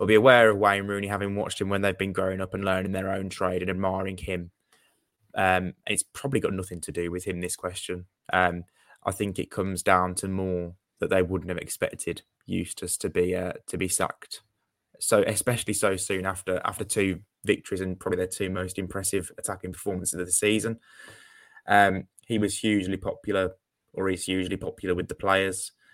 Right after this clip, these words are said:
um, many of whom he was integral to bring into the club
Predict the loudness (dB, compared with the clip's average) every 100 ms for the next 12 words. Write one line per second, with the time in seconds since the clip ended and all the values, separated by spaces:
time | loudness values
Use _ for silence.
0 | _ -4 0 0 -2 -8 -8 -4 -2 -2
1 | -2 0 0 0 -4 -4 -4 -6 -6 -6
2 | -6 -6 -2 -2 -2 -6 -8 -6 -2 -2